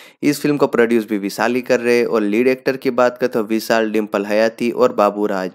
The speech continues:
फिल्म को टेंटेटिव टाइटल विशाल थर्टी वन के साथ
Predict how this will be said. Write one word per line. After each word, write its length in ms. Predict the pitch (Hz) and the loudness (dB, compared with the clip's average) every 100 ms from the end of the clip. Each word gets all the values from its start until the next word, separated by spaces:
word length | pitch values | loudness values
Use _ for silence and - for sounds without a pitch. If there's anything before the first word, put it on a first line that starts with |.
| _ - - - - | _ -20 -20 -20 -4
फिल्म 260 | 143 151 | 0 0
को 160 | 151 147 | 2 2
टेंटेटिव 440 | 135 131 131 139 | 2 0 -2 -4
टाइटल 380 | 131 123 123 123 | 2 2 2 -2
विशाल 280 | 113 113 135 | -2 -2 -2
थर्टी 300 | 131 117 117 | -2 -4 -2
वन 180 | 113 113 | -2 -2
के 120 | 107 | -4
साथ 200 | 104 | -2